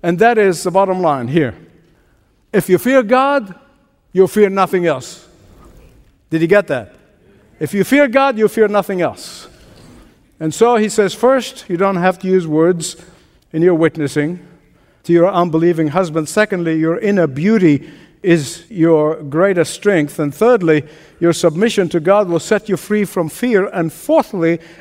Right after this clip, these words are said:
and finally, and here comes the big one. Christian husbands,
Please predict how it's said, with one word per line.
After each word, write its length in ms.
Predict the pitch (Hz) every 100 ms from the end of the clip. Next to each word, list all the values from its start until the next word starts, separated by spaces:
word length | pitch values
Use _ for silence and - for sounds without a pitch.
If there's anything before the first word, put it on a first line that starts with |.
| -
and 180 | 165 156
finally, 760 | - 240 220 156 120 107 104 - - - - - - - - - - - _ -
and 120 | 117
here 180 | 139 175
comes 380 | 185 180 170 151
the 80 |
big 200 | 151 147
one. 300 | 117 107 90 - - - - - - - - - - - - _ _ -
Christian 320 | 214 208 220
husbands, 840 | 196 160 101 98 92 - - -